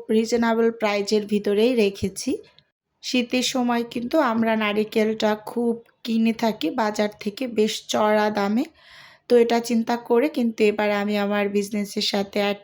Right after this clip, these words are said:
করে দিয়েছি। প্রথমেই আমি বড় সাইজটা একটু দেখিয়ে দিচ্ছি। এই যে এটা হচ্ছে বড় সাইজটা নারিকেলের। এই নারিকেলগুলো একেবারে অনেকটা বড় সাইজের, ক্যামেরায় কতটা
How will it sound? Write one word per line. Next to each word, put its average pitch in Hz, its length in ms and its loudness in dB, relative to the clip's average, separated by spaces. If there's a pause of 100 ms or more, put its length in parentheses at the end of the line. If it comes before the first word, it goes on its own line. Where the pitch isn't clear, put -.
করে 220 260 0
দিয়েছি। 196 440 -2 (200)
প্রথমেই 247 520 2
আমি 240 220 2
বড় 226 300 2
সাইজটা 214 400 -4
একটু - 280 -6
দেখিয়ে 202 420 0
দিচ্ছি। 214 420 -6 (640)
এই 220 140 4
যে 285 180 0 (240)
এটা 220 280 2
হচ্ছে 208 400 -4
বড় 220 320 2
সাইজটা 202 480 -4 (440)
নারিকেলের। 214 560 -2 (300)
এই 226 120 4
নারিকেলগুলো 233 680 -2
একেবারে 226 480 2 (140)
অনেকটা 233 560 0
বড় 208 320 0
সাইজের, 202 500 -4 (460)
ক্যামেরায় 233 540 2
কতটা 226 420 0